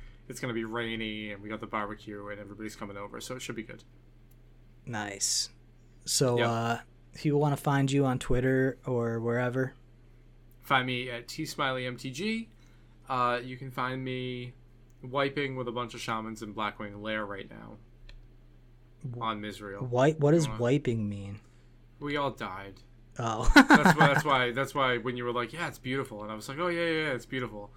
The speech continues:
Speaker 1: It's really 'cause we were dying. I wasn't paying attention.
Speaker 2: <laughs> Wipe out. That's, uh, that's sick, bro. All right, I'll let you get back to raiding. Dead Format Cast at gmail dot com.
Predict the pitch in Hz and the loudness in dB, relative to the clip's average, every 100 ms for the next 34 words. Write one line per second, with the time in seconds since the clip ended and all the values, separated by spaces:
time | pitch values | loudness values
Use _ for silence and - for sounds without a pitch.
0 | - - - 117 131 117 117 110 110 104 | -20 -20 -10 -4 0 0 -2 -6 -6 0
1 | 110 107 104 101 104 - 110 101 107 - | 0 0 -4 -8 -10 -10 -12 -8 -10 -10
2 | 104 - - 226 170 196 160 185 160 180 | -14 -12 8 10 12 12 12 10 12 10
3 | 156 170 156 151 147 147 156 160 156 147 | 10 8 8 6 6 4 4 2 0 0
4 | 160 - - - - - - 147 143 147 | -2 -6 -16 -18 -18 -20 -14 -4 4 6
5 | 165 151 127 131 135 - 123 120 - - | 4 2 -4 -4 -8 -6 -6 -6 -12 -20
6 | - - - - 139 127 - 139 131 135 | -20 -20 -20 -4 2 2 4 4 6 4
7 | 127 131 - 127 120 101 101 - - 131 | 2 2 2 2 0 -6 -8 -8 2 4
8 | 113 - - 131 131 127 131 127 123 120 | 4 0 -2 4 6 6 4 4 4 2
9 | - 117 123 131 131 131 - - - - | 2 2 4 6 6 2 0 -14 -20 -12
10 | - 139 127 123 135 131 123 139 127 123 | -6 0 0 4 4 4 4 4 4 4
11 | 113 123 123 120 117 110 - 131 127 127 | 2 2 2 2 0 -2 0 2 2 2
12 | 127 | 0